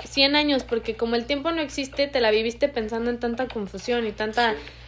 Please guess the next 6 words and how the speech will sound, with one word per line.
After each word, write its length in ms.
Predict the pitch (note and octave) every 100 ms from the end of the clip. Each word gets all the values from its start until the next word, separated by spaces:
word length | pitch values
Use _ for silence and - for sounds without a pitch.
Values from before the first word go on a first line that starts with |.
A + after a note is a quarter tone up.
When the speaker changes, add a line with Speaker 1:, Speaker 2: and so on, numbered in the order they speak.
| -
Speaker 1:
energía 560 | A#3 A#3 A#3 A#3+ D4+ D4
distorsionada 760 | C#4+ - A#3 A3+ A#3 B3+ B3+
sobre 320 | A3+ G#3+ G#3+ A3+
esta 220 | A3+ B3+
existencia, 680 | B3+ A3+ G3+ B3+ B3 A#3 G#3+
esta 600 | G#3 B3 A#3 A3+ G#3+